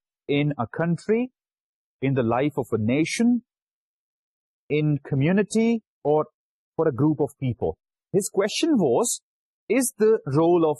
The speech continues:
a newspaper editorial too?" And then he enlisted some points in a way indirectly, like, of course, he talked about that this is what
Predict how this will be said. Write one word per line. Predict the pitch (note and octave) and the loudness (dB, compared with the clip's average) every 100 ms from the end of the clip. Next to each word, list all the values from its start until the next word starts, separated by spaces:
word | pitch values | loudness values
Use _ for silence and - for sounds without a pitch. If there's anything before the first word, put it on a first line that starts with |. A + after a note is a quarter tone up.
| - | -6
a | C#3 | -4
newspaper | B2+ B2 C#3 - A2+ - G2+ G2 _ _ - | 0 2 0 0 -4 -2 -4 -4 _ _ -4
editorial | A#2 C#3 C3 G#2+ G2+ F#2 - | -4 -2 0 0 0 0 0
too?" | D#3+ A3 G#3 _ - | 0 2 -2 _ -6
And | A2 | -2
then | A#2+ C3+ | 0 0
he | C3+ C3+ - | 2 2 0
enlisted | B2 A2 D#3+ - F3+ D3 | 0 2 0 0 -2 -2
some | C3+ G#2+ | -2 -6
points | - B2+ E3 F3+ - | -4 -2 0 -2 -2
in | D#3 | -2
a | C3+ | 0
way | A2 E3 F#3+ | 2 2 2
indirectly, | G#3 A3+ F#3+ F3+ - | 2 2 2 0 0
like, | C#3 A#2 C3+ | 0 0 -2
of | - | -4
course, | C#3+ C#3+ | -4 -4
he | B2 | -4
talked | A#2 G#2 - | -2 -2 -4
about | F#2+ G2 A2+ - _ _ - | -4 0 0 -2 _ _ -6
that | G#2 | -4
this | B2+ D3+ | -2 -2
is | A2 | -2
what | G#2+ C#3 | 0 -2